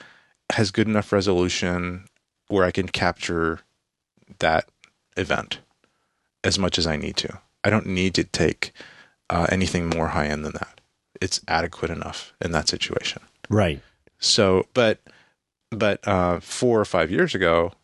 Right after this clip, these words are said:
Speaker 1: there wasn't anything really that would have captured anything as good as the iPhone five video quality wise. So I
Speaker 2: Right.
Speaker 1: would have had to have brought my camcorder. So there was, there's kind of a line there. You know, for some people, maybe their,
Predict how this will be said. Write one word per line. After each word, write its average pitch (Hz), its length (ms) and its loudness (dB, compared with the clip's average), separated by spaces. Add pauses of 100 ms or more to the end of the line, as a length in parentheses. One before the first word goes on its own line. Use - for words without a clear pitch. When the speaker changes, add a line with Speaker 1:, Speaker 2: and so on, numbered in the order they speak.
(120)
Speaker 1:
there 110 160 2
wasn't 104 300 2
anything 92 580 -4 (160)
really 85 320 2 (340)
that - 260 0
would 98 160 4
have 87 100 0
captured 107 420 -2
anything 82 360 -6
as 78 80 -4
good 85 160 0
as 76 100 0
the 76 100 -2
iPhone 73 360 -2
five - 360 -2 (140)
video 90 320 4 (160)
quality 98 380 4 (120)
wise. - 220 -10 (240)
So 92 60 6
I - 20 6
Speaker 2:
Right. 98 60 6
Speaker 1:
would 98 120 4
have 90 140 2
had 113 280 2
to 104 100 0
have 82 100 2
brought 78 220 2
my 76 100 -8
camcorder. - 540 -6 (760)
So 107 140 2
there 110 140 4
was, 101 160 2
there's 110 180 2
kind 120 160 2
of 101 80 4
a 98 60 6
line 95 400 2
there. - 280 -2 (160)
You 98 80 -4
know, 92 120 0
for 104 100 0
some 123 220 2
people, 113 320 2
maybe 98 260 4
their, 90 340 4